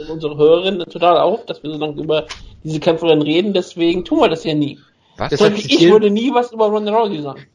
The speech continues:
Speaker 3: Nee, erst recht nicht
Speaker 2: Also,
Speaker 3: vorlesen über sie.
Speaker 2: Raquel Pennington hat gesagt, dass sie mit Ronda Rousey trainiert hat,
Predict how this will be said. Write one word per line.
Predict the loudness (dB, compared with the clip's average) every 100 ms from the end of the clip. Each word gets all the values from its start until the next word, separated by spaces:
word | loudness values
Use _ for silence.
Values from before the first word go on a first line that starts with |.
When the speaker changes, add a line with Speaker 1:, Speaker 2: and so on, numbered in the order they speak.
| _
Speaker 3:
Nee, | 0 2 0 -4 -12
erst | -10 -2
recht | 0 6
nicht | 8
Speaker 2:
Also, | 8 6
Speaker 3:
vorlesen | 4 2 -2 -6
über | -12 -12
sie. | 0
Speaker 2:
Raquel | 0 4 6 8 6
Pennington | 4 2 2 0 -6 -4
hat | -2 -2
gesagt, | -10 -2 2 2 0 _
dass | -4 -4
sie | -8
mit | -10 -4
Ronda | -2 0
Rousey | 2 2 2 -4
trainiert | -10 -8 -4 -6 -2
hat, | -2 -2 -6